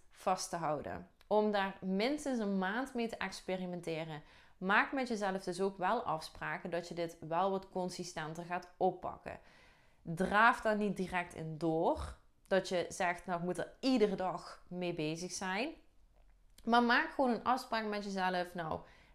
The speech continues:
ik ga minimaal drie dagen in de week ga ik er iets over lezen." Gewoon dat. Of ik ga er iets over delen op mijn social media.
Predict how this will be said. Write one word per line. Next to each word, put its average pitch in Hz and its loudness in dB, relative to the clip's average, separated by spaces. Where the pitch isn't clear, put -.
ik 190 -2
ga 202 -2
minimaal 214 2
drie 196 0
dagen 220 -2
in 190 -2
de 180 0
week 226 0
ga 196 -2
ik 196 -4
er 185 -10
iets 185 -4
over 160 -2
lezen." 151 0
Gewoon 359 6
dat. - 0
Of 220 2
ik 202 -2
ga 190 4
er 190 2
iets 175 -4
over 160 2
delen 156 4
op 156 -2
mijn 165 -4
social 170 -2
media. 190 0